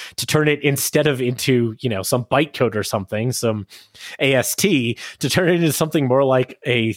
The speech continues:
syntax tree for English, which is what we call a sentence in <laughs> English. But to kind of do that mapping into what are the actual semantics that we're thinking about.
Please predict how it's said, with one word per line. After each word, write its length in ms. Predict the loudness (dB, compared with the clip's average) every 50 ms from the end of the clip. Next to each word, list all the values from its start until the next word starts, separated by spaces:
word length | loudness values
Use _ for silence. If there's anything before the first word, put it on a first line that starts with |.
| -8 _
syntax 460 | -10 -4 -4 -2 0 0 0 0 -2
tree 200 | 0 2 2 2
for 200 | 2 2 -2 -2 -2
English, 520 | -4 -6 -2 0 0 0 0 -2 -4 -4 -2
which 160 | -2 -2 -2
is 100 | 0 -2
what 120 | 0 0
we 80 | 0 0
call 200 | 0 0 0 0
a 40 | 0
sentence 480 | 0 -2 -2 -2 -2 -6 -6 -6 -6 -6
in 120 | -6 -6
<laughs> 40 | -6
English. 540 | -4 -4 -4 -6 -8 -12 -12 -12 -14 -16 -16 -16 -18 -16 -18 -18 -6 _
But 280 | 2 2 2 2 -2 -6 -14 -20 -10 _
to 80 | -2 0
kind 160 | 0 2 2
of 120 | 0 -2
do 220 | 0 0 2 2 2
that 220 | 2 0 0 0
mapping 460 | 0 0 0 0 0 0 -2 -4 -2
into 220 | -4 -4 -2 -2 0
what 200 | 0 2 2 2
are 100 | 2 2
the 140 | 2 0 0
actual 400 | 0 0 0 0 0 0 0 0
semantics 720 | 0 0 0 0 0 -2 -2 -4 -6 -8 -10 -10 -6 -6
that 140 | -6 -8 -6
we're 120 | -10 -12
thinking 400 | -10 -10 -10 -10 -10 -12 -14 -14
about. 300 | -12 -10 -10 -10 -10 -12